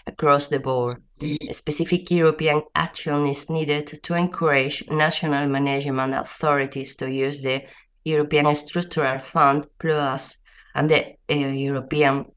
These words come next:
Fund in general to finance accommodation solution for the homelessness.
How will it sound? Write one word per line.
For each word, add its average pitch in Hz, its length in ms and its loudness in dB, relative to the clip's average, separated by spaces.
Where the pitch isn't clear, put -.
Fund - 460 2
in 139 180 0
general 139 520 4
to 160 180 0
finance 156 600 2
accommodation 151 800 0
solution 147 600 -4
for 139 160 -2
the 139 100 -4
homelessness. 139 840 -2